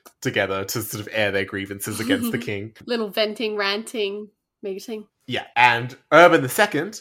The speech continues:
Speaker 1: also reiterated the church's stance against simony, so selling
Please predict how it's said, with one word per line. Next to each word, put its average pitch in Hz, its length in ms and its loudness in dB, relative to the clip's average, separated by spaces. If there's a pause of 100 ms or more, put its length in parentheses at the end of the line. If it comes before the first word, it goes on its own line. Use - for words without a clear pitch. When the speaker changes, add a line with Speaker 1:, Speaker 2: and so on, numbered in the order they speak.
(140)
Speaker 1:
also 147 400 2
reiterated 117 880 0
the 107 80 -4
church's 101 520 -6 (120)
stance 95 580 -6
against 98 480 -12
simony, 170 720 2
so 101 300 -4
selling 101 500 -8